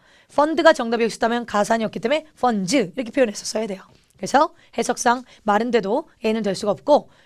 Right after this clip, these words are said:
불가산 명사였던 B번이 정답이거든요. 그래서 뽀이 정답 되어집니다. 그럼 여러분들은 이렇게 아이엔지형으로 정답이 잘 나오는 토익에서 좋아하는 단어들을 따로 좀 알고 계셔야 되겠죠. 그래야 이 문제가 방지가 되겠지. 그런데 잠깐만 보세요.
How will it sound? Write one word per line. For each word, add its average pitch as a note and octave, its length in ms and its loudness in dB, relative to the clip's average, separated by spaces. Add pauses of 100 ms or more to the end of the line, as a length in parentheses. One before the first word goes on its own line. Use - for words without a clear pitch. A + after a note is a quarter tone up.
불가산 D#4 480 2
명사였던 A#3 640 0 (180)
B번이 A3+ 320 0
정답이거든요. A3+ 680 -8 (220)
그래서 - 160 -12
뽀이 C#4+ 240 -2
정답 G3+ 400 -4 (240)
되어집니다. A3 560 -4 (300)
그럼 B3 160 -2
여러분들은 C4 360 2
이렇게 G#3+ 440 0 (220)
아이엔지형으로 C4+ 960 0
정답이 A3 340 -4
잘 - 200 -4
나오는 G#3+ 280 0
토익에서 B3+ 340 -4
좋아하는 G#3 320 -2
단어들을 G3 380 -2 (240)
따로 C#4+ 180 2
좀 B3+ 160 -2
알고 F#3 220 -6
계셔야 G#3 280 -2
되겠죠. G3+ 360 -8 (260)
그래야 A#3+ 340 4 (200)
이 G#3 80 -4
문제가 G3 240 -2
방지가 G#3 340 -2
되겠지. G#3+ 400 -8 (300)
그런데 G3+ 640 2 (760)
잠깐만 A#3+ 400 0
보세요. A#3 240 -10